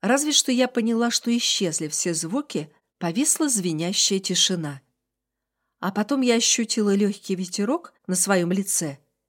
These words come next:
и решилась приоткрыть глаза. Каково же было удивление, когда вместо спальни демона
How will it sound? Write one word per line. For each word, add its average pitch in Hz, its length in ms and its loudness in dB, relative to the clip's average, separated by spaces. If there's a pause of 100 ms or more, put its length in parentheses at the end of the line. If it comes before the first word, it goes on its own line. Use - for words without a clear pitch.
(140)
и 226 100 4
решилась 247 460 4
приоткрыть 180 540 -6
глаза. 180 500 -4 (880)
Каково 214 380 0
же 262 120 0
было 240 200 2
удивление, 220 760 2 (220)
когда 202 320 2
вместо 226 400 0
спальни 220 480 0
демона 165 560 -2